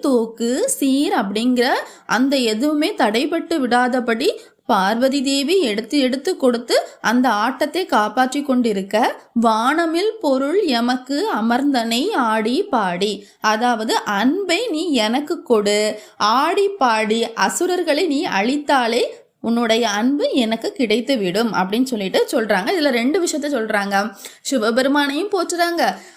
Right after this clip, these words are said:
ஆ, தீயவர்களை அழிக்கிறதுக்காக பார்வதி தேவி எடுத்து கொடுத்த பாணி, தூக்கு, தாளம் அப்படின்னு சொல்லி பார்வதி தேவியும் என்ன செய்றாங்க? போற்றுறாங்க.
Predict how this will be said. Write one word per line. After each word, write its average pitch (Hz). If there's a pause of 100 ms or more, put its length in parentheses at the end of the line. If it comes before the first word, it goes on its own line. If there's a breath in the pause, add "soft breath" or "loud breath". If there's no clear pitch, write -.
(140 loud breath)
ஆ, 226
தீயவர்களை 302
அழிக்கிறதுக்காக 262 (240)
பார்வதி 285
தேவி 277
எடுத்து 262
கொடுத்த 262 (420)
பாணி, 254
தூக்கு, 262
தாளம் 262
அப்படின்னு 247
சொல்லி 285 (280 loud breath)
பார்வதி 277
தேவியும் 262
என்ன 247
செய்றாங்க? 226
போற்றுறாங்க. 233